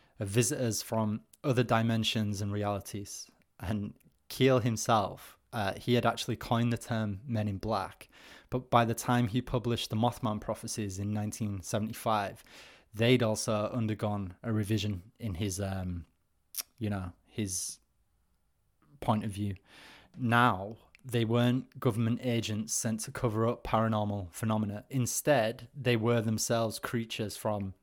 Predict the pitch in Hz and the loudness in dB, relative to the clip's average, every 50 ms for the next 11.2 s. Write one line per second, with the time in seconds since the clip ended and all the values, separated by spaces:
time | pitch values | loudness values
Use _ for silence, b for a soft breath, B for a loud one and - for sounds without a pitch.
0 | _ _ - 117 117 113 107 110 - - 117 113 110 101 104 101 101 101 101 113 | _ _ -2 0 0 0 0 -2 -2 -2 0 0 0 0 -2 -4 -4 -4 -4 -4
1 | 107 - - - 110 101 98 - - - - 110 107 104 98 - B B B B | -4 -4 -6 -6 -6 -6 -6 -8 -8 -4 -2 -2 -2 -2 -4 -6 B B B B
2 | B B B 117 113 117 117 117 113 113 113 - 120 110 110 110 113 110 104 - | B B B 2 4 4 4 2 2 -2 -4 -2 -2 -2 0 0 0 -2 -2 -4
3 | - 110 - - 120 110 107 104 101 98 95 - 117 113 107 107 104 107 107 - | -8 -8 -6 -4 -2 -2 -2 -2 -4 -8 -10 -8 -6 -2 -2 0 0 0 -2 -4
4 | - - 104 101 104 101 - 92 92 113 120 107 107 107 113 110 - - _ _ | -6 -8 -10 -8 -8 -8 -8 -8 -8 -8 -6 -6 -6 -6 -6 -10 -14 -20 _ _
5 | _ _ _ _ _ _ _ _ _ _ _ _ _ _ _ _ _ _ _ _ | _ _ _ _ _ _ _ _ _ _ _ _ _ _ _ _ _ _ _ _
6 | _ _ _ _ _ _ - - _ _ _ - 135 127 123 120 107 - - 170 | _ _ _ _ _ _ -20 -20 _ _ _ -2 0 2 2 2 2 0 -2 0
7 | 156 127 127 131 143 139 - - 139 135 127 - - 139 - - - - 123 - | 2 4 4 6 4 4 4 4 4 4 4 2 -2 -8 -12 -12 -12 -10 -6 -6
8 | - - 156 151 131 117 117 113 - 113 110 104 - _ - - 120 113 107 - | -2 0 0 0 0 0 -2 -4 -6 -10 -14 -16 -18 _ -6 -2 -2 -2 -2 -4
9 | - 127 110 - - 123 120 117 113 110 110 - - 120 120 - - 135 135 135 | -6 -12 -12 -10 -6 -6 -6 -6 -6 -10 -12 -10 -8 -8 -8 -4 -2 -2 -2 0
10 | - 135 127 120 113 110 107 104 - - 123 117 120 - - - 117 110 101 104 | 0 0 2 2 2 0 0 -2 -2 -2 -2 -2 -2 -2 -2 -2 -2 -2 -2 -4
11 | 98 95 - | -6 -6 -8